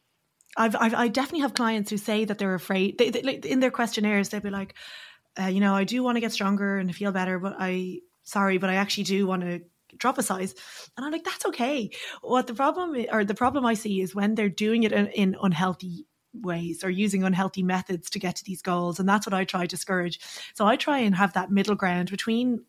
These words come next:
extreme dieting and then the other end of the scale would be, like, say, the anti-diet brigade, who are just like, "Accept yourself as you are and that's it."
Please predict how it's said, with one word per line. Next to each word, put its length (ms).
extreme 400
dieting 560
and 520
then 160
the 100
other 140
end 180
of 40
the 40
scale 300
would 160
be, 160
like, 160
say, 120
the 100
anti-diet 560
brigade, 280
who 80
are 80
just 180
like, 120
"Accept 300
yourself 240
as 100
you 60
are 140
and 120
that's 240
it." 320